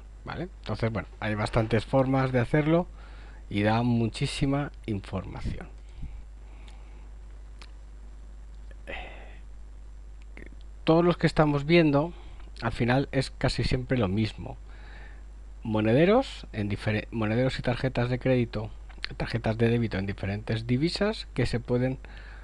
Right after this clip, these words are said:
a los cuales puedes enviar dinero o enviar bitcoins o devolver di-,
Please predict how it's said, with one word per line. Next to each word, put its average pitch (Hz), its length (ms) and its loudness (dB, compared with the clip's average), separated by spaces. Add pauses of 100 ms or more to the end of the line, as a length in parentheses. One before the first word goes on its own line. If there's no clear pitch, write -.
(360)
a 107 120 2
los 104 200 0
cuales 131 280 4
puedes 127 380 4
enviar 123 420 4 (1040)
dinero 160 520 4 (840)
o 95 100 -2
enviar 101 300 0
bitcoins 160 680 2
o 101 180 -8 (360)
devolver 98 540 0
di-, 113 180 0